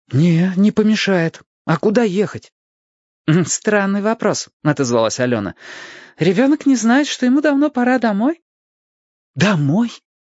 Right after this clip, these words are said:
Все рванулось во мне. А Эдик вдруг настороженно спросил: «Не рано ли? Разве он уже идет?» Маргарита подошла к столу, глянула на компьютерный экран, который был мне не виден.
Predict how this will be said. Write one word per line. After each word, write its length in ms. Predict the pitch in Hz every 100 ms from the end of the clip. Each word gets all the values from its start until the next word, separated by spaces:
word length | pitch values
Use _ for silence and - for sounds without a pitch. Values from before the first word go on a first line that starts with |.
| _
Все 260 | - -
рванулось 540 | 104 110 117 147 151 120
во 100 | 113
мне. 240 | 104 80 _ - - -
А 120 | - 120
Эдик 220 | 143 139
вдруг 280 | 127 151 156
настороженно 540 | 135 147 139 131 139
спросил: 560 | - - 139 - 82 - _ _ _ _ _ _ _ _
«Не 320 | 123 123 131 131
рано 300 | 135 139 175
ли? 260 | 196 - _ _ -
Разве 400 | 127 151 147 156
он 140 | 160
уже 320 | 147 127 151
идет?» 400 | 131 131 156 - _ _ _ _ _ _ _ _ _ _ -
Маргарита 560 | 98 95 98 101 120
подошла 440 | - 156 147 123 131
к 60 |
столу, 500 | - 143 127 107 117
глянула 460 | 110 113 123 151 139
на 100 | 120
компьютерный 640 | 110 104 120 131 131 131
экран, 340 | - 92 95
который 340 | - 73 101 113
был 180 | 113 110
мне 180 | 113
не 140 | 113 113
виден. 360 | 107 98 85